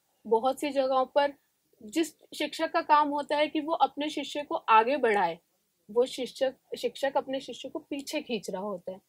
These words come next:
मैम, मैं आपसे, आप एक शिक्षक हैं, उसी अनुभव के तौर पे आप क्या सोचते हैं कि एक शिक्षक के क्या कर्तव्य होने चाहिए अपने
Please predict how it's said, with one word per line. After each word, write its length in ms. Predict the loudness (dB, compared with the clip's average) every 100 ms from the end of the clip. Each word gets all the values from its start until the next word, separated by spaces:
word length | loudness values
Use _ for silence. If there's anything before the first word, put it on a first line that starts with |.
| _ _ _ _ -8
मैम, 180 | -6 -4
मैं 140 | -2
आपसे, 460 | -2 -4 -2 -2 -2 _ _ _ _
आप 240 | 0 2 2
एक 140 | 2
शिक्षक 420 | -2 -4 0 2 2
हैं, 160 | -2 -4 -8
उसी 380 | -8 -4 -6 -6 _ _ -2
अनुभव 400 | 2 2 2 0
के 200 | 0 2
तौर 280 | 2 2 0
पे 200 | 0 -2 -4 _ _ 2
आप 240 | 2 4
क्या 120 | -2 0
सोचते 440 | 0 -2 -4 -4
हैं 140 | -4
कि 280 | -6 -10 -8 -10
एक 140 | -8
शिक्षक 380 | -8 -8 0 0
के 160 | 0 -4
क्या 220 | 2 0
कर्तव्य 540 | 2 0 2 0 2
होने 280 | 2 2 0
चाहिए 460 | 0 -2 0 -2 0 -2
अपने 400 | 0 0 0